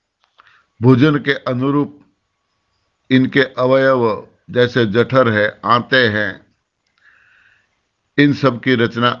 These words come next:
अलग से की गई है। ऐसे भोजन के लिए इनको काफी मंजिल काटनी पड़ती है, इनको पग दिया है।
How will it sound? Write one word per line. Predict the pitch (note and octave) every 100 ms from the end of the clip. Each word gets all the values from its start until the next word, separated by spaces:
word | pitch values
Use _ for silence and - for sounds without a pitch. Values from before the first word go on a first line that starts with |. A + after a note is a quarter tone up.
| -
अलग | B2 B2
से | - B2
की | - G#2+
गई | F#2 F#2+ G2
है। | E2 D#2 - _ _ _ _ _ _ _ _ _ _ _ _ _ _ _ _ _ _ _ _ _ _ _ _ _ _ _ _ _ _ _ _ _ _ _ _ _ _ _ _ _ _ _ _ _ _ C3
ऐसे | C#3+ E3+
भोजन | B2 B2 A#2+ D3 D#3
के | C#3+
लिए | C3+ C3+ C#3+ C3+ F#2+ _ _
इनको | C3 A#2+ C3 B2 G2
काफी | B2 B2 C3+ B2+ - - _ _ _
मंजिल | A2+ A#2+ A#2+ B2 B2+
काटनी | B2+ A#2+ A#2+ A#2+
पड़ती | A#2 G#2+ - A2
है, | G2 F#2 - _ _ _ _ _ _ -
इनको | A#2 C3 G#2
पग | B2+ B2
दिया | A#2+ A#2+ A2+ G#2+
है। | F#2+